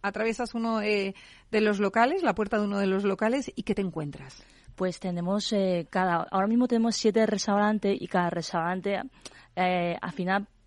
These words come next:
Speaker 2: copia-pega es lo más fácil, pero para mí es como que mis clientes, eh, realmente yo quiero dar, aparte de comer, pues un viaje cortitos. Por ejemplo, que tenemos u-, últimos que tenemos aquí abierto en Plaza Los Cubos,
Speaker 1: Ujú.
Speaker 2: que se llama Running Sushi Akihabara.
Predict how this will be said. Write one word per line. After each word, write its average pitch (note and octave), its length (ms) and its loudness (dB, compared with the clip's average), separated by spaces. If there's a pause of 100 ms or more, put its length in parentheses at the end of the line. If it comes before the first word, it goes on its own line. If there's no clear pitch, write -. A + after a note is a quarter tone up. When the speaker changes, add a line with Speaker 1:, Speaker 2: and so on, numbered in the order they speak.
(140)
Speaker 2:
copia-pega F#3 520 2
es G3 80 0
lo F3 140 0
más D#3+ 180 -2
fácil, G#3 500 0
pero F3 200 2
para E3 180 0
mí E3+ 180 -4
es F3+ 120 -2
como E3 260 -4
que D#3+ 160 -6
mis D#3+ 220 -8
clientes, E3+ 680 -2 (420)
eh, F3+ 240 2
realmente F3+ 720 0
yo F3 180 -4
quiero F#3 200 2
dar, F3+ 300 2 (100)
aparte E3 420 -4
de F3+ 80 2
comer, F#3+ 300 -2
pues F3 240 -2
un F3 160 -6
viaje E3+ 380 -2
cortitos. G#3 680 -2 (280)
Por F#3+ 100 0
ejemplo, G3 320 2
que F#3+ 120 2
tenemos F#3 360 -2
u-, G3+ 340 -2
últimos G#3 540 0
que A3 80 0
tenemos G3+ 320 2
aquí G#3 220 2
abierto G3 520 4
en G3 160 0
Plaza F3+ 280 0
Los A#3+ 160 2
Cubos, B3+ 540 4
Speaker 1:
Ujú. F#3 300 -4 (140)
Speaker 2:
que F#3 160 4
se G3 100 0
llama F#3 220 4
Running G3+ 300 4
Sushi G#3 300 0
Akihabara. G#3 800 4